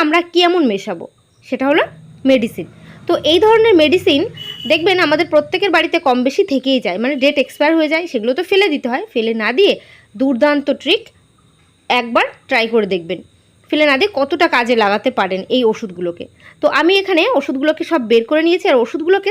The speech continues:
সার্ফের মধ্যে মিশিয়ে দেবো। না, না, এইভাবে কিন্তু আস্ত ওষুধগুলোকে মিশিয়ে দেবো না।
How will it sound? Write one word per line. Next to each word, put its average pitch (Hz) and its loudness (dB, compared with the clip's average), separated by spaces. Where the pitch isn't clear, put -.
সার্ফের 226 -2
মধ্যে 247 -2
মিশিয়ে 233 -2
দেবো। 170 -8
না, 247 0
না, 415 -2
এইভাবে 311 0
কিন্তু 339 0
আস্ত - -8
ওষুধগুলোকে 320 2
মিশিয়ে 285 0
দেবো 185 -2
না। 175 -12